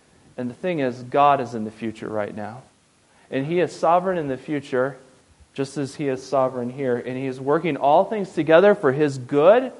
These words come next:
or for his glory, and for our good, for the good of his people. See, man doesn't know the future,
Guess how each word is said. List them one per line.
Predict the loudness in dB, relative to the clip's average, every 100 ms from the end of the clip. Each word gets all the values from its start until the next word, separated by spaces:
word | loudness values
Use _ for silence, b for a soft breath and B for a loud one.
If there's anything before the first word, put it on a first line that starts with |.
| -10
or | -8
for | -4 -4
his | -4 -8
glory, | -8 0 4 6 6 2 -2 B B
and | -10
for | 2 6
our | 8 6
good, | 4 2 2 -2
for | -6
the | -6
good | 0 2
of | 2 0
his | -6
people. | -8 -12 -10 -8 -8 -8 b b b b _ _ -20
See, | -18 -12
man | -6 -2 -2
doesn't | -2 -2 -2
know | 0 0
the | 0
future, | -4 -8 -8 -12